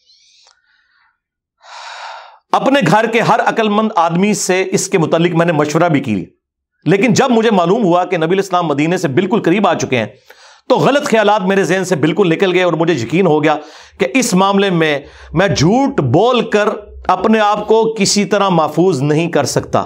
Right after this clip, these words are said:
चुनाचे मैंने सच्ची बात कहने का पुख्ता इरादा कर लिया। सुबह के वक्त आ हजरत जब तशरीफ लाए तो आप सल्लल्लाहु अलैहि वसल्लम जब किसी सफर से वापस आते थे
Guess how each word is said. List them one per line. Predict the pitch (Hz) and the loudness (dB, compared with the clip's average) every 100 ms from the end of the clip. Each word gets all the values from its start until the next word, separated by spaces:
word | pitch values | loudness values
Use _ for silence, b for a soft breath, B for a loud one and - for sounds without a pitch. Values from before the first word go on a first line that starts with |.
| - _ _ | -6 _ _
चुनाचे | 214 214 214 | 0 2 2
मैंने | 185 180 185 175 B B - | 2 2 0 -4 B B -2
सच्ची | 269 269 269 | 0 2 2
बात | 208 202 208 | 2 2 0
कहने | 180 175 | 0 0
का | 185 | 0
पुख्ता | 196 - 143 | 0 0 2
इरादा | 123 120 | 2 2
कर | 110 90 | 0 -4
लिया। | 85 85 b b b - | -4 -6 b b b -4
सुबह | 220 240 | 0 2
के | 220 | 2
वक्त | 202 226 - - | 0 -2 -8 -2
आ | 185 175 | 0 2
हजरत | 160 190 | 2 0
जब | 185 180 | 0 -2
तशरीफ | - 202 147 | -2 -2 0
लाए | 165 185 180 B B B B | 0 0 -4 B B B B
तो | - | 0
आप | 196 214 | 2 2
सल्लल्लाहु | - 208 202 202 208 196 | 2 0 2 2 2 0
अलैहि | 185 202 | 0 0
वसल्लम | 196 165 185 190 180 | 0 0 -2 -4 0
जब | 151 220 180 | 0 0 0
किसी | 202 - 214 | -2 0 0
सफर | - 160 214 | 0 -2 0
से | 208 | 0
वापस | 143 135 135 - | 0 0 -2 2
आते | 147 147 220 | 0 2 0
थे | 147 | 0